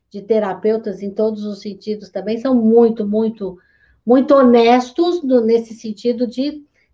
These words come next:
trabalho mesmo e muito dignos, e você faz parte desse, desse grupo de pessoas. E, enfim, caminhamos juntos, isso é muito bom. Dizem, dizem, né,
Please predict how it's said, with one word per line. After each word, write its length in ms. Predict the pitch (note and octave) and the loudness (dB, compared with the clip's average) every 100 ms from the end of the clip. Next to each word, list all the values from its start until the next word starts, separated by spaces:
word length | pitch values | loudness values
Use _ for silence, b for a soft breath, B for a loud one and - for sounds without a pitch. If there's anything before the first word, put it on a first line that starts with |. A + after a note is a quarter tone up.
| _ | _
trabalho 640 | B3+ B3 G#3 A3 A#3 A3 G#3+ | 0 0 2 2 2 2 0
mesmo 540 | G#3 A3+ C#4 C4+ B3 | 2 2 2 0 -2
e 40 | G#3+ | -2
muito 480 | G#3+ A#3+ - A#3+ F#3+ | -2 -4 -4 -6 -4
dignos, 840 | F3+ A#3 B3+ C4 C#4 D4+ D4+ D4+ _ _ _ _ | -2 0 0 0 0 0 -2 -6 _ _ _ _
e 420 | G#3+ A3 A3+ G#3+ G3+ | -4 -2 0 -2 -2
você 300 | A3+ A3+ G3 | -2 -2 -4
faz 180 | G3+ G3 | -4 -6
parte 420 | F#3 F3+ - F#3 | -8 -8 -12 -12
desse, 380 | F3+ F3 - E3+ | -8 -8 -10 -10
desse 300 | F3+ F3 F#3 | -10 -8 -6
grupo 360 | F#3 F#3 G3+ | -4 -6 -8
de 120 | F#3+ | -10
pessoas. 580 | G3+ A#3+ A#3 B3 C4+ D#4 - _ _ _ _ _ B3+ | -2 -2 2 4 4 2 -4 _ _ _ _ _ 2
E, 420 | C#4+ F4+ F#4+ F#4 _ _ _ _ _ _ _ _ _ _ _ - | 4 4 2 -2 _ _ _ _ _ _ _ _ _ _ _ 4
enfim, 540 | F#4+ - C4 G3+ F3+ | 4 6 4 4 0
caminhamos 640 | C#4 D4 E4+ C#4 C4+ D4 A#3 | 2 6 6 6 6 4 4
juntos, 440 | B3 C4+ D4 A3 | 4 4 -2 -8
isso 200 | C#4 C4+ | -8 -4
é 60 | C4 | -2
muito 320 | C#4 D4+ D4+ | 0 -2 -2
bom. 300 | A#3 G#3+ G3+ | 0 0 -2
Dizem, 760 | F#3 D4 D#4 B3+ D#4 F#4 F#4 - - | -4 -2 0 2 2 4 0 -6 -14
dizem, 840 | G3+ B3 B3 A#3+ C#4+ E4 E4+ - _ _ | -2 0 0 0 0 2 -2 -8 _ _
né, 300 | A3 B3 | -8 -6